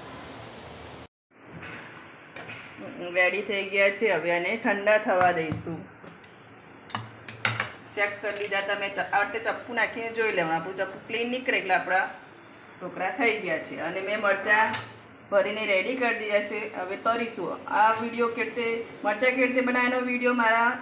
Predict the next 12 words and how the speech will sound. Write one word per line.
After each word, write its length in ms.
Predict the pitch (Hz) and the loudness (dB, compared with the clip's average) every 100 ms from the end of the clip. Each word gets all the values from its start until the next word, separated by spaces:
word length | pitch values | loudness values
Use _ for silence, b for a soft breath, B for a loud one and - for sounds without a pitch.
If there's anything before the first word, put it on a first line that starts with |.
| - | -6
ચેનલમાં 440 | 220 208 220 226 233 | -4 -2 -2 -2 -2
છે 300 | - 240 175 | 0 0 0
જ, 80 | - - - - 202 | -4 -14 -18 -12 -8
એની 180 | 208 | -6
ડિસ્ક્રિપ્શન 540 | 214 220 240 226 226 226 | -6 -6 -6 -6 -6 -6
હું 200 | 208 208 | -6 -6
લિંકમાં 480 | 196 190 190 208 269 - - - | -6 -8 -4 -2 -2 -8 -10 -6
આપી 220 | 208 220 | -4 -4
દઈશ 180 | 170 - - - | -6 -8 -10 -12
તમને. 200 | - 156 - - - _ - 185 | -8 -10 -12 -18 -20 _ -8 -4
હવે 140 | 151 165 | 0 0
એને 300 | 160 196 | 0 0